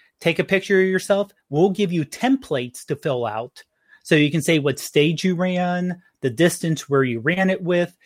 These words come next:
post it on social media, and they repost it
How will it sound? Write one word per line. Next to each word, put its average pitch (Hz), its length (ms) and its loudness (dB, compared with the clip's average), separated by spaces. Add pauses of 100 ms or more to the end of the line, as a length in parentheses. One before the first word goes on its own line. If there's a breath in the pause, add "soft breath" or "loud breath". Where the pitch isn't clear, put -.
(240 soft breath)
post 202 340 4
it 196 100 2
on 190 120 0
social 170 340 -2
media, 175 500 0
and 143 240 -4
they 160 180 2
repost 151 760 -6
it 170 120 -2